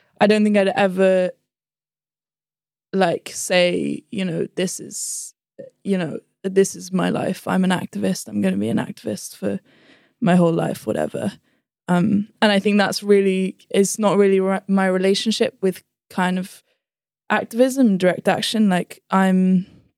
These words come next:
I think I act because, uh, I, I feel like I have a moral obligation to,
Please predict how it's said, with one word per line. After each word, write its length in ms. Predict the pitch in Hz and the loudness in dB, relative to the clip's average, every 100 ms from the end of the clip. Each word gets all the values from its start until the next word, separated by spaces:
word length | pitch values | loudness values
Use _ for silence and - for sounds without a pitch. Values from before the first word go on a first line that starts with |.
| _ _ _ _ _ _ _ - _ _ _ - | _ _ _ _ _ _ _ -20 _ _ _ 0
I 60 | |
think 240 | 196 202 180 - | 2 2 2 0
I 500 | 202 202 196 190 190 | 2 4 4 2 2
act 420 | 190 190 - - - | -2 -4 -10 -18 -12
because, 840 | - - 185 185 180 - - - _ _ _ _ _ _ _ _ _ | -10 0 2 2 -2 -8 -10 -14 _ _ _ _ _ _ _ _ _
uh, 380 | - 185 185 - - | 0 2 2 -2 0
I, 260 | 202 196 185 - | 2 2 0 -2
I 120 | 196 | -2
feel 180 | 185 202 | 2 2
like 160 | 190 190 | 2 0
I 40 | |
have 140 | 190 185 | 0 4
a 40 | |
moral 640 | 190 190 190 185 185 180 - | 4 4 4 2 2 0 0
obligation 840 | 185 190 196 185 190 - - 202 196 | 0 0 0 0 0 -4 -6 -6 -6
to, 340 | - 180 - | -8 -6 -6